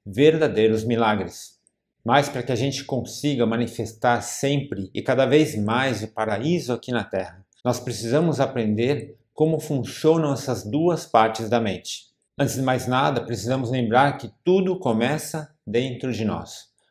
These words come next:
Ou seja, tudo começa no interno. Não é o mundo que me controla,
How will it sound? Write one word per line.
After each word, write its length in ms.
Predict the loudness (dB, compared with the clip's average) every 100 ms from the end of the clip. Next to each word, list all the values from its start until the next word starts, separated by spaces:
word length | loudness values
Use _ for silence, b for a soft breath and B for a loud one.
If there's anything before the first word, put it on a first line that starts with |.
| _
Ou 100 | -4
seja, 480 | 0 0 0 -4 -8
tudo 320 | -4 -2 -2 -4
começa 840 | -2 -2 0 -2 -6 -10 -14 -18 _
no 300 | -6 -4 -6
interno. 680 | -4 -4 -4 0 2 2 -4 -12 _ -6
Não 180 | 0 4
é 60 |
o 120 | 4 4
mundo 440 | 4 4 4 2
que 100 | 0
me 120 | -2
controla, 720 | -2 -4 0 4 4 4 -4